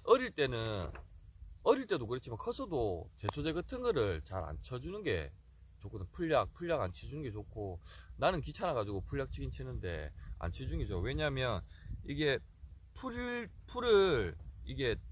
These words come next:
약을 치면은 이제 밑에, 나무 밑에 이제 잔뿌리들이 죽을 수가 있거든.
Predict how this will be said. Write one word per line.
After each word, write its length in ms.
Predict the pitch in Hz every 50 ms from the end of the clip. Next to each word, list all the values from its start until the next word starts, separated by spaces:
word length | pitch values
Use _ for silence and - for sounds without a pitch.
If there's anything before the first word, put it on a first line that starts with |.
| - -
약을 240 | 123 120 139 180 190
치면은 760 | - - 240 233 226 226 196 156 143 139 131 117 98 82 78 71 - - - - - -
이제 80 | - 92 - 87 - - - - -
밑에, 440 | - 202 - - - 139 127 117 110
나무 260 | - 92 95 117 131
밑에 260 | 156 196 196 - 139
이제 120 | 104 92 87
잔뿌리들이 840 | - 101 101 - - 247 240 226 170 143 120 104 90 87 82 80 76
죽을 200 | 82 156 170 156
수가 160 | 139 - 92 82
있거든. 260 | - - 80 82